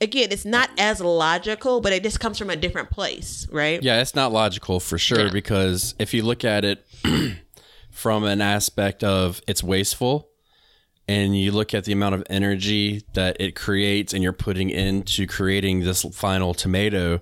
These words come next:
Speaker 1: Mm-hmm.
Speaker 2: when in fact you could be putting that your, your garden could be using its energy and doing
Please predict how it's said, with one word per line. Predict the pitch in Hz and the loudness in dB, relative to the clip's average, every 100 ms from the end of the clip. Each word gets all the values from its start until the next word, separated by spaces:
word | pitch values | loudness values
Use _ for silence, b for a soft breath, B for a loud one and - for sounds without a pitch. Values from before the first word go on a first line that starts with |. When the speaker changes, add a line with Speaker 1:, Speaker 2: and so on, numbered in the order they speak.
| - | -4
Speaker 1:
Mm-hmm. | - 78 - | -10 -8 -2
Speaker 2:
when | 104 | 0
in | 104 101 | 0 0
fact | - 104 98 - | 0 0 0 -2
you | 104 | -2
could | 110 | -2
be | 92 101 95 | 0 0 2
putting | 92 - 101 101 | 0 -2 0 0
that | 95 - | 0 -2
your, | 98 101 - | -2 -2 -2
your | 95 104 | -2 0
garden | 85 113 123 117 110 | 2 2 4 2 0
could | - 98 | -2 0
be | |
using | 104 107 104 101 | 0 2 0 0
its | 98 - | -2 -2
energy | 95 101 101 104 101 98 95 B B B - | 0 0 0 0 0 0 -2 B B B -4
and | 95 | 0
doing | 104 101 | 2 0